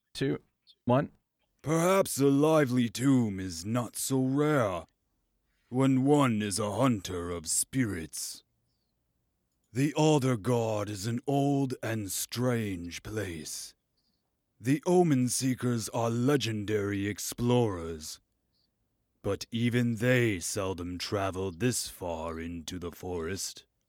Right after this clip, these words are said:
Speaker 2: too far from the sea, from their ships.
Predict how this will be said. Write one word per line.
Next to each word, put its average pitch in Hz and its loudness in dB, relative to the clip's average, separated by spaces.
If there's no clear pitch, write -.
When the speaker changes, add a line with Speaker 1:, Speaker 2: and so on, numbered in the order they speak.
Speaker 2:
too 147 4
far 127 2
from 110 -4
the 107 -2
sea, 90 -4
from 143 4
their 139 4
ships. - -2